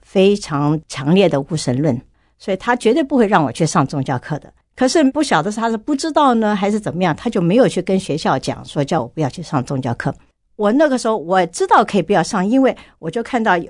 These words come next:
在学校里面有两个小黑孩子啊，一上宗教课他就离开教室了。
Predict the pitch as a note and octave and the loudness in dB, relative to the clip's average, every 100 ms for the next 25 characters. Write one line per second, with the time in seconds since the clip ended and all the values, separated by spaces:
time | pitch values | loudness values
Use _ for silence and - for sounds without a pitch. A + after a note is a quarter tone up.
0 | _ _ A3+ G3+ F3 F3 F#3 C3+ D#3 D#3+ | _ _ 0 2 0 0 0 2 0 0
1 | E3 C3 - - A#2+ D#3+ E3 C#3 C#3 - | -4 -4 -2 -2 0 2 2 0 -2 -4
2 | - B2+ - _ _ C#4 C#4 B3 A#3+ G3+ | -10 -12 -12 _ _ 4 4 4 4 4
3 | G3 F3+ G3 F#3+ D#3 E3 - F3+ F3+ E3 | 2 0 2 0 0 -4 -2 -2 -2 -4
4 | - C#3+ - | -8 -10 -10